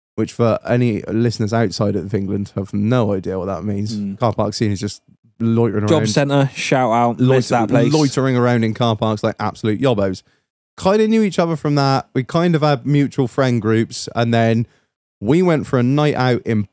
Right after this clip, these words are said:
Speaker 1: Bournemouth once, remember? It was for Luke.
Speaker 2: L-, yeah.
Speaker 1: Luke's birthday, I reckon it was. M-, or maybe it was his ex's birthday. And it was me. I think it was just, m-, I don't think I was with Molly at the time.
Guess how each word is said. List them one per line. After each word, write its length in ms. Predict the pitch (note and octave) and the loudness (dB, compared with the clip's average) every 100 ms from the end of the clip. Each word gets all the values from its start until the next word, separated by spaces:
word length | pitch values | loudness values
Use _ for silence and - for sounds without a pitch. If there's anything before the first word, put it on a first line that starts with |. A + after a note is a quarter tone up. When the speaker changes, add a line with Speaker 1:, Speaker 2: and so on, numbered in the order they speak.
| - | -2
Speaker 1:
Bournemouth 540 | C#3 A#2 G2 - - - | 0 0 -2 -6 -12 -8
once, 440 | G#2 E2 - - | -6 -6 -10 -8
remember? 460 | G2+ A#2+ C#3 F3 F3+ _ _ - | -2 0 2 0 -2 _ _ -10
It 40 | |
was 100 | G2+ - | -10 -2
for 100 | A#2+ | 0
Luke. 500 | B2 D3 G#2+ - D3+ | 2 2 0 -4 -6
Speaker 2:
L-, 100 | D3 | 0
yeah. 360 | D3+ D#3 A#2 - | 2 2 0 -4
Speaker 1:
Luke's 300 | G#2+ D#3+ - | 0 0 0
birthday, 420 | - C#3 A#2 A2+ | 0 0 0 -2
I 40 | G2+ | 0
reckon 260 | G#2 - F#2+ | -2 -2 -2
it 60 | |
was. 380 | G2 B2 D3 - | 0 -2 -2 -6
M-, 200 | - A2+ | -4 -2
or 100 | B2 | 0
maybe 300 | B2+ C#3+ C#3 | 0 0 0
it 80 | B2+ | 2
was 440 | C3 A#2+ - - - _ _ | 2 0 -4 -10 -14 _ _
his 180 | B2 G#2+ | -2 -2
ex's 380 | - C3 - G2+ | -2 -2 -4 -8
birthday. 680 | - F#2+ G2 - G2 A2+ C#3 - _ _ _ | -6 -8 -8 -8 -2 -2 -2 -8 _ _ _
And 140 | A2+ A2+ | -2 0
it 60 | G#2 | 0
was 220 | A2 - - | -4 -6 -2
me. 680 | B2 C#3+ D3+ D#3 D3+ D3 - _ _ _ _ _ _ - | 0 2 2 0 0 -2 -8 _ _ _ _ _ _ -2
I 40 | |
think 160 | A#3+ G4+ | 0 0
it 20 | |
was 80 | D#4 | -2
just, 260 | - G#2+ | -4 -6
m-, 220 | C#3+ B2+ - _ _ _ _ D#3 | -4 -4 -6 _ _ _ _ -6
I 60 | |
don't 120 | B3+ F4 | -4 -4
think 140 | A2 | -8
I 40 | |
was 100 | G2+ | -8
with 100 | G2 | -6
Molly 240 | G2+ A3 D#4 | -6 -6 -6
at 120 | - | -8
the 40 | - | -12
time. 420 | - - D#2 | -10 -10 -10